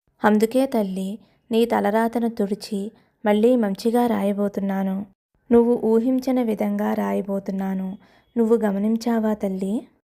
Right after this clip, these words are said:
పగలంతా మండుటెండలో మాడిపోతున్నాను అనే లోపులోనే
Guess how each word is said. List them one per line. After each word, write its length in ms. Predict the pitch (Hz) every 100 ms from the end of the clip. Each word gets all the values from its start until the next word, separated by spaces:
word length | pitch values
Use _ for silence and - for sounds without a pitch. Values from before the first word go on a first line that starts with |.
| _ _ _
పగలంతా 560 | 233 214 214 233 240 262
మండుటెండలో 720 | 247 202 208 226 220 220 226
మాడిపోతున్నాను 1040 | 220 202 196 202 214 208 208 208 208 208 214
అనే 260 | 202 196 196
లోపులోనే 840 | 190 185 202 196 196 190 190 233